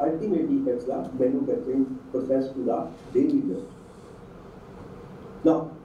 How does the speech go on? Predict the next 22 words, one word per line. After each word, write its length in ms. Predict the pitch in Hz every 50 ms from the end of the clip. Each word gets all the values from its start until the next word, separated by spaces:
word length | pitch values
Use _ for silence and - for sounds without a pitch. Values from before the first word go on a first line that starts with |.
| - - -
similarly, 540 | - 190 208 220 233 - 208 190 - 180
it 100 | 185 196
has 100 | 196 190
effect 360 | 190 185 180 - 170 165 160 175
on 100 | 180 175
the 100 | 175 165 160
reproduction. 560 | 156 151 - 156 156 147 - - 139 - - - - -
It 120 | 160 175
has 100 | 185 180 180
been 140 | 190 185 - -
found 260 | 160 151 165 165 170
that 180 | 185 190 190 - - - - - - - - -
intercalvic 580 | 160 160 160 - - - 160 160 160 170 165 - 143 135
interval 680 | 139 135 135 139 135 - - 156 151 156 156 151 - - - - - - - - - -
abortions 760 | 131 123 127 135 139 135 139 139 156 156 151 143 - - - - - - - - - - - -
and 180 | 147 151 151 -
conception, 580 | 151 139 135 - 143 131 - - 180 170 -
uh, 240 | 143 139 131 123 127 127
they 120 | 139 143
increase 800 | 147 143 - - - - - - - - 131 127 120 - - - - - -
with 180 | - 139 131 -
mastitis. 640 | 131 123 - - - - - - - - - -